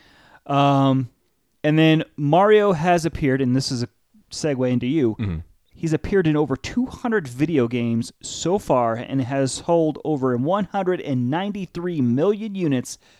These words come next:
Speaker 1: that number seems really low, of games, all of the Mario series, and even his own T V sh-,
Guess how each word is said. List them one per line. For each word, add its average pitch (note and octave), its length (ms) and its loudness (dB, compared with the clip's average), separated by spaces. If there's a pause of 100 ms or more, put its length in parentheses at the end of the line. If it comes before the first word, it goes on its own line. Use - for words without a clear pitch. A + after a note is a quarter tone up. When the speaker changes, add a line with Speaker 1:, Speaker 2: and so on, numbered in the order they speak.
(300)
Speaker 1:
that F2+ 140 -12
number A#2 260 -6
seems G#2 320 -10
really C#3 240 -10
low, A#2+ 380 -4 (440)
of C#3+ 320 -4
games, C3+ 600 4 (1160)
all E3+ 180 6
of F3+ 60 6
the E3 80 4
Mario D3+ 260 4
series, C3+ 440 0
and B2 120 -4
even C3+ 220 0
his B2 140 0
own B2 120 0
T C3 160 -6
V A#2+ 160 -4
sh-, - 220 -14